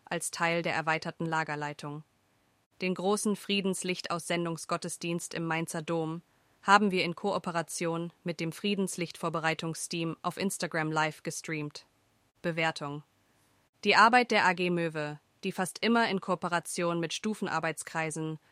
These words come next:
Facharbeitskreisen, dem Diözesanbüro, dem Vorstand oder anderen Teilen der Diözese stattfindet, funktioniert gut und macht nach wie vor viel Spaß. Feedback ist oft konstruktiv,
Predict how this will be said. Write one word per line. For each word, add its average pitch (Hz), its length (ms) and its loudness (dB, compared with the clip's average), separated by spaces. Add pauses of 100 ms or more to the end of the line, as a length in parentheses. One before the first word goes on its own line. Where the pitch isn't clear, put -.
(160)
Facharbeitskreisen, 160 1120 2 (280)
dem 175 160 2
Diözesanbüro, 165 1040 0 (260)
dem 170 140 2
Vorstand 170 720 0
oder 170 220 2
anderen 165 360 2
Teilen 175 420 2
der 160 120 -2
Diözese 160 500 -4
stattfindet, 156 760 -2 (300)
funktioniert 185 560 0
gut 240 460 0
und 180 160 -2
macht 170 220 2
nach 180 260 4
wie 170 100 -4
vor 165 220 0
viel 160 240 -6
Spaß. - 580 -4 (880)
Feedback 269 480 2
ist - 220 -4
oft - 200 -2
konstruktiv, 170 920 -4